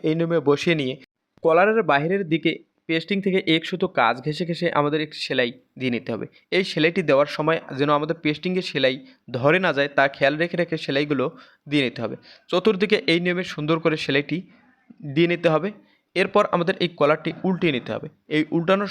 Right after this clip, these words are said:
সময় খেয়াল রাখতে হবে যেন ভিতরের আস্তরের কাপড়টি বাইরের দিকে বের না হয়ে আসে। এরপর আমাদের বাইরের দিকে দুই সুতো পরিমাণ সেলাইয়ের কাপড় রেখে কলারের আস্তরের বাড়তি কাপড়টি আমাদের কাটিং করে নিতে হবে। এরপর কলারটি মাঝ বরাবর ভেঙে নিতে হবে এবং মাঝখানে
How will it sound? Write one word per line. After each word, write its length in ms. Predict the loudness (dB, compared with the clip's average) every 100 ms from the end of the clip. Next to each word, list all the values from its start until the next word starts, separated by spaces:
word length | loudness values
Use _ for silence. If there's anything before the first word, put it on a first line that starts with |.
| -2
সময় 220 | 0 0 2
খেয়াল 180 | 0 2
রাখতে 160 | -2 0
হবে 160 | 0 -2 -6 -18 -2
যেন 120 | 0 0 -2 -4
ভিতরের 280 | 2 0 4 2
আস্তরের 320 | 2 0 0 2
কাপড়টি 360 | 2 0 -2 2
বাইরের 360 | 4 4 -2 -2
দিকে 160 | -4 -4 -8 _ -2
বের 180 | 2 2
না 120 | 2 0
হয়ে 140 | 0 -2
আসে। 200 | -4 -16 -18 -20 -2
এরপর 300 | 0 4 4
আমাদের 280 | 4 0 -2 2
বাইরের 260 | 0 2 -2
দিকে 160 | 0
দুই 200 | 2 2
সুতো 220 | 2 -2 0
পরিমাণ 240 | 0 0 -4 -2
সেলাইয়ের 260 | 0 0 2
কাপড় 280 | 0 2 0
রেখে 180 | 0 -6 -8 -20 -20 -20 _ 0
কলারের 300 | 4 4 2 -6 -14 -2
আস্তরের 420 | -2 0 0 0
বাড়তি 300 | 2 0 0 -2
কাপড়টি 420 | 0 0 -2 0
আমাদের 240 | 0 -2 -6 _ _
কাটিং 240 | -2 0 0
করে 120 | 0 0
নিতে 120 | -4 -8
হবে। 160 | -10 -14 _ -4
এরপর 200 | 0 2
কলারটি 260 | 2 2 2
মাঝ 180 | 0 2
বরাবর 300 | 0 0 0
ভেঙে 280 | -4 -2 -2 -2
নিতে 120 | -2
হবে 180 | -2 -4 -10 _ _ -6
এবং 120 | -2 0
মাঝখানে 300 | 0 -2